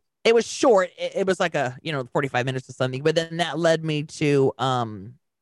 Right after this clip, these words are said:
my husband had never watched The Big Short, so I had him watch that movie, and we, and I enjoyed that movie, so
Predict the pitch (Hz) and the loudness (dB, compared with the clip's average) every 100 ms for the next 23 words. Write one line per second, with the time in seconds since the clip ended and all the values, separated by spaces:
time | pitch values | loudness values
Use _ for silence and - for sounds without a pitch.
0 | - 147 175 165 156 147 143 143 135 139 | -6 -2 0 -2 -2 -2 -2 -2 -2 -2
1 | 123 - 143 135 135 - - 143 101 _ | -4 -4 -4 -2 -2 -4 0 0 0 _
2 | _ _ _ - 165 147 156 143 147 127 | _ _ _ -4 -2 -2 -2 -2 -2 -4
3 | - - 127 101 - - - _ - 127 | -4 -2 0 -2 -6 -14 -20 _ -2 0
4 | 104 87 82 _ _ 139 151 - 170 165 | 0 -4 -8 _ _ 0 0 0 -2 2
5 | 185 175 160 139 131 123 127 120 - 120 | 2 0 -2 -2 -2 -2 -2 -2 -2 0
6 | 107 87 | 0 -2